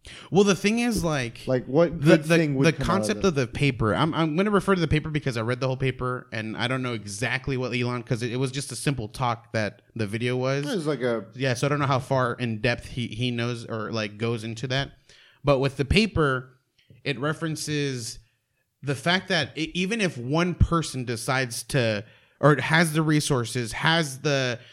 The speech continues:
Speaker 1: 'cause this is all based on a computer. Like, a computer is the only thing that can run the simulation. So it has to be a computer. It has to be powerful enough to, to re-, that requi-, it has to require enough energy.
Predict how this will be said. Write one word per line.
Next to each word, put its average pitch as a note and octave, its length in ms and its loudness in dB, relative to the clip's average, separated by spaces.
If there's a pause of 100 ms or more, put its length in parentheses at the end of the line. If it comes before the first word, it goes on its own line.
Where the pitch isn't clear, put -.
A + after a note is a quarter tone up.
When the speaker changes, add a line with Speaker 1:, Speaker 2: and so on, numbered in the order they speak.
(160)
Speaker 1:
'cause F3 160 6
this G#3+ 160 2
is A3+ 100 0
all G#3+ 140 8
based F3 340 4
on D3+ 140 2
a B2+ 40 -2
computer. B2 480 0
Like, A2 220 -4
a B2 80 0
computer F3 400 2
is E3 80 2
the D3+ 60 0
only D3+ 120 -2
thing C#3+ 100 -4
that C#3 60 -4
can A#2 140 -4
run B2+ 80 -2
the A#2 80 -4
simulation. A2+ 500 -6
So A#2+ 120 -4
it A2+ 100 -2
has D3 180 0
to D3+ 60 -4
be C#3 60 -4
a - 20 -8
computer. B2 460 -4 (240)
It B2+ 60 -4
has D3+ 160 0
to D#3+ 40 -2
be C3+ 80 2
powerful D3+ 640 0
enough A2 400 -6 (480)
to, B2 420 0
to B2+ 200 0
re-, A#2 160 -2 (120)
that A#2 200 -4
requi-, B2 540 -2
it G#2 40 -4
has C#3+ 160 0
to D#3 60 -2
require C#3 260 0
enough C3+ 260 -4
energy. A#2 680 -2